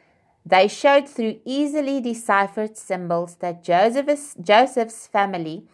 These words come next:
would one day bow down to him in respect. His brothers didn't appreciate the dream and in their hatred sold Joseph into slavery. Eventually, Joseph ended up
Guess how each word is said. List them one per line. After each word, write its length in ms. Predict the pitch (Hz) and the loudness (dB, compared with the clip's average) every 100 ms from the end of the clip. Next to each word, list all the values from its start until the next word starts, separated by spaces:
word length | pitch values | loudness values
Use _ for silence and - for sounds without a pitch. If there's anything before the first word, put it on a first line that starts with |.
| _ - | _ -6
would 180 | 185 175 | -4 -4
one 380 | 165 220 262 226 | 2 4 4 0
day 320 | 180 175 175 | -2 -2 -4
bow 300 | 175 190 247 | 0 2 4
down 540 | 233 185 175 170 180 190 _ _ _ _ _ _ _ _ - _ | 2 -4 -4 -6 -10 -18 _ _ _ _ _ _ _ _ -20 _
to 220 | - 254 | -2 -2
him 280 | 233 202 196 - | 0 -2 -2 -6
in 160 | 185 | -6
respect. 600 | 175 175 - 190 165 _ _ _ _ - _ _ - | -4 -6 -2 -2 -2 _ _ _ _ -20 _ _ -4
His 220 | 208 208 | -4 -2
brothers 460 | - 220 262 311 | 2 4 4 2
didn't 320 | - 214 220 220 | 2 -4 -4 -6
appreciate 760 | 196 - 240 233 247 190 175 | -10 -10 -12 -6 -2 -2 -2
the 80 | 175 | -10
dream 520 | 165 160 156 160 170 _ _ - | -10 -10 -10 -12 -16 _ _ -6
and 220 | 196 202 - | -4 -4 -6
in 240 | 202 196 | -8 -6
their 220 | 196 220 | -4 -2
hatred 580 | 233 185 175 - 170 170 | 0 0 -2 -4 -6 -8
sold 500 | - 233 226 226 - | -6 0 2 0 -4
Joseph 520 | - 175 175 165 147 - - | 2 4 2 -2 -8 -10 -10
into 300 | 196 175 170 | -10 -8 -10
slavery. 640 | - 220 208 180 151 95 _ _ _ _ | -4 0 0 -2 -10 -12 _ _ _ _
Eventually, 840 | 190 165 214 277 320 - 226 165 | -10 0 2 2 0 -4 -2 -2
Joseph 580 | 156 180 185 220 214 202 - | -4 2 4 4 0 -6 -8
ended 420 | 190 185 180 175 - | -8 -6 -4 -4 -2
up 240 | 151 165 | -4 -4